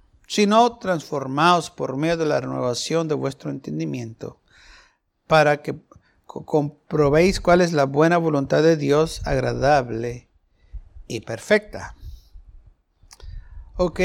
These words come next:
entonces di-, dice aquí, "No seas conformados a este siglo". No te conforme en este mundo. O sea,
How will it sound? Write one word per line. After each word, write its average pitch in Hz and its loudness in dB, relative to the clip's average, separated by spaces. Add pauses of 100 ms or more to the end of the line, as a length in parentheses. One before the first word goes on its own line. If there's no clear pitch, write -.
(300)
entonces 233 2
di-, 208 -6
dice 214 0
aquí, 196 -2
"No 240 0
seas 240 2
conformados 175 -4
a 185 -2
este 185 -8
siglo". 143 -4 (580)
No 233 4
te 247 2 (100)
conforme 202 -4
en 147 -6
este 180 0
mundo. 151 -4
O 147 -4
sea, 170 -2